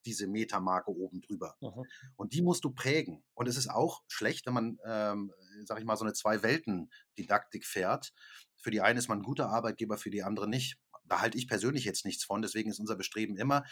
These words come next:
Speaker 1: für alle ein besserer Arbeitgeber werden zu können. Das bedeutet aber für unterschiedliche Zielgruppen auch oft etwas anderes. Ne?
Speaker 2: Mhm.
Speaker 1: Zum Beispiel im Thema Führung. Da gibt's halt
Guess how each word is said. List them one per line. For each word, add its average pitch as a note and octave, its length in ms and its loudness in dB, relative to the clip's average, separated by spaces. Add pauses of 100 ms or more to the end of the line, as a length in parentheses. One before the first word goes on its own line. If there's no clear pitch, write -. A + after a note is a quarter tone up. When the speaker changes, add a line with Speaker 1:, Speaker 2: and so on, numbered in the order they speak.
(160)
Speaker 1:
für - 180 -2
alle A#2 300 8 (340)
ein F#2+ 280 2
besserer G2 360 0
Arbeitgeber G2 480 2
werden F#2+ 240 0
zu - 140 -8
können. A#2 360 -2 (220)
Das - 120 -4
bedeutet B2+ 480 2
aber C3+ 180 -2
für B2 120 -4
unterschiedliche C3 540 -4
Zielgruppen C3 540 -6
auch - 240 -2
oft - 240 -6
etwas A#2 320 -6
anderes. - 560 -4 (540)
Ne? D3 200 -2
Speaker 2:
Mhm. - 140 -12
Speaker 1:
Zum E2+ 80 -8
Beispiel F#2+ 260 -2
im F#2+ 100 -4
Thema C#3 240 -2
Führung. D#3 420 -2
Da F#2 80 -8
gibt's A#2+ 240 -6
halt A#2 240 2